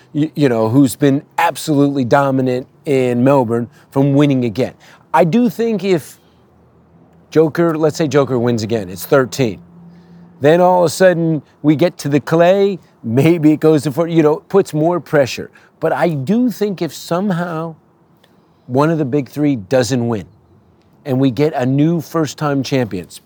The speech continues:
especially either Medvedev, Thiem, or Tsitsipas, then maybe we have a comp-, a, a change.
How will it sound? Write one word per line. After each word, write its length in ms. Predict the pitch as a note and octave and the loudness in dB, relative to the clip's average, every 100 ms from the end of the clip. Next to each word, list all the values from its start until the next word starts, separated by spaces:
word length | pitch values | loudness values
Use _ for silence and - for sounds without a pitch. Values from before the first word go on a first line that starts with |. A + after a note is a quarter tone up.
| _ | _
especially 640 | - - F#3 D#3+ D3 D3+ - | -4 0 0 2 0 0 -2
either 380 | D#3 C#3 B2+ A2+ - - _ - | 0 0 0 -4 -8 -20 _ -4
Medvedev, 720 | B2+ F3 F3+ F#3 F#3 F#3 F3 - _ _ _ - | 0 2 0 -2 0 0 -2 -8 _ _ _ -6
Thiem, 520 | - F#3 E3+ D#3+ D#3 _ | 2 4 4 0 -4 _
or 60 | C#3+ | -4
Tsitsipas, 720 | - E3+ D3 A#2+ A2+ G2 - _ _ _ - | 0 -2 -2 -4 -4 -8 -18 _ _ _ -10
then 520 | A#2+ F3 B3+ F#3 D3+ | -2 0 0 -2 0
maybe 300 | F3+ G3 F3+ | -2 -2 -6
we 320 | E3 E3+ D#3+ | -6 -4 -2
have 320 | D3 D3+ D3 | -2 -2 -2
a 80 | C#3 | -4
comp-, 380 | - C#3 A#2 - | -6 -8 -8 -4
a, 140 | D3 - C#3 | -2 -2 -4
a 80 | |
change. 440 | A2+ D#3 A2+ E2+ | -4 -2 -4 -6